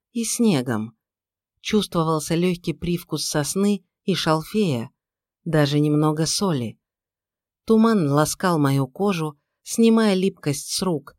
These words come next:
которые теперь были свободны от перчаток, а его аромат окутывал моё тело.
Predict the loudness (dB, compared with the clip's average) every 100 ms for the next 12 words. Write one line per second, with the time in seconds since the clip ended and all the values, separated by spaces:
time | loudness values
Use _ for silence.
0 | _ _ _ -6 -2 0 0 -4 -4 0
1 | 0 0 0 -2 0 0 2 0 2 0
2 | 0 -2 -4 -4 -4 -4 -4 -10 _ _
3 | _ _ _ _ -2 0 2 4 4 4
4 | 2 2 0 -20 _ _ _ 0 0 2
5 | -6 -2 0 2 2 2 0 -2 -2 -2
6 | -2 -6